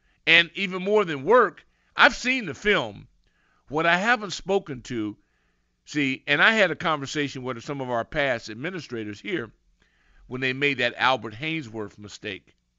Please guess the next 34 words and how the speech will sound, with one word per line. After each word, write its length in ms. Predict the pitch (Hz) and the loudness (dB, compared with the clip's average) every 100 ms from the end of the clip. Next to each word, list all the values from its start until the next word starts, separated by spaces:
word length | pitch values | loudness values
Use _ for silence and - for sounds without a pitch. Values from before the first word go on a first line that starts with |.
| _ _ _ _ _ _ | _ _ _ _ _ _
And 160 | 120 135 | -2 2
I 120 | 143 | 2
said 420 | - 160 151 147 | 0 0 0 0
to 220 | 151 135 | -4 -4
a 40 | 123 | -4
couple 300 | 165 143 123 | -6 -6 -8
of 80 | 117 | -6
very 200 | 135 120 | -4 -4
prominent 540 | - 156 143 120 110 | -6 -4 -4 -6 -10
people, 400 | 160 147 113 123 _ _ _ _ _ _ _ _ _ _ | -8 -10 -12 -20 _ _ _ _ _ _ _ _ _ _
I 100 | 131 | -6
go, 160 | 127 123 | -4 -6
"Did 220 | 131 135 | -6 -10
you 80 | 151 | -4
guys 240 | 170 156 | -2 -2
go 100 | 170 | -6
talk 300 | 160 165 156 | -4 -4 -4
to 80 | 147 | -6
his 100 | 139 | -6
high 160 | 147 160 | -4 -6
school 300 | - 165 156 | -6 -8 -6
counselors? 520 | 160 170 - 90 - _ _ _ _ _ _ _ _ _ _ - | -8 -10 -12 -20 -20 _ _ _ _ _ _ _ _ _ _ -12
Did 160 | 139 | -8
you 60 | 135 | -4
go 160 | 160 | -2
to 100 | 156 | 0
his 140 | 139 107 | -2 -4
junior 380 | 135 156 131 117 | -2 -2 -4 -10
high?" 340 | 117 80 - _ _ _ _ _ _ _ _ - | -10 -14 -20 _ _ _ _ _ _ _ _ -10
Because 320 | 170 180 143 - _ _ _ 151 | -4 -2 -4 -14 _ _ _ 4
I 120 | 196 | 4
know 160 | 175 143 | 2 -4
people 340 | 180 123 135 | -6 -6 -4
that, 160 | 127 | -6